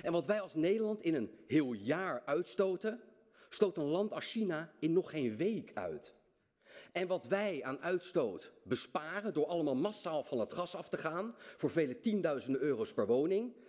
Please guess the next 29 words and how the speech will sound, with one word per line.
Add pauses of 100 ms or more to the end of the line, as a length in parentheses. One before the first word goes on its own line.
(140)
dat
stoot
China (260)
in
slechts
drie
uur
uit. (400)
Voorzitter,
in
slechts (200)
drie (240)
uur. (480)
Met
andere
woorden,
alles
wat
Nederland
wel
of
niet
doet
aan
klimaatbeleid, (180)
het
zal
mondiaal (120)
geen